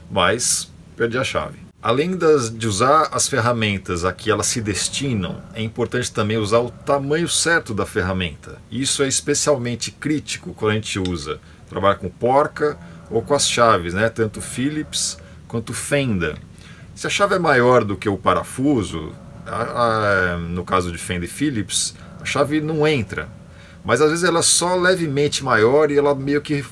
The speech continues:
funciona. Mas ela pode acabar danificando a cabeça do parafuso. E no caso de porca, se a chave é um pouquinho maior, pra pouca força ela pode até funcionar. Mas quando a gente tem que dar muita força,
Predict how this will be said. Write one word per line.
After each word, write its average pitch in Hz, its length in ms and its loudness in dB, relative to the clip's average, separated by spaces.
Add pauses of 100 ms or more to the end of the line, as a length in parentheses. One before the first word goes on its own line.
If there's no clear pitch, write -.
funciona. 127 800 -2 (280)
Mas - 80 -2
ela 117 100 4
pode 120 180 -2
acabar 113 280 0
danificando 117 560 -4
a - 20 0
cabeça 113 460 -2
do 123 80 -6
parafuso. 139 680 0 (540)
E 123 120 0
no 135 80 -2
caso 113 320 4
de 110 80 -6
porca, 143 580 2
se - 100 -2
a 127 60 -2
chave 135 260 0
é 135 40 0
um 131 80 -4
pouquinho 170 500 -4
maior, 143 580 2 (460)
pra 143 100 0
pouca 156 380 2
força 147 480 2
ela 139 100 2
pode 139 220 -2
até 131 160 -6
funcionar. 123 580 -2
Mas 90 160 -6
quando 101 140 -6
a 107 40 -2
gente - 100 -8
tem 117 100 -4
que 95 80 -12
dar 107 140 0
muita 120 320 -4
força, 120 600 -2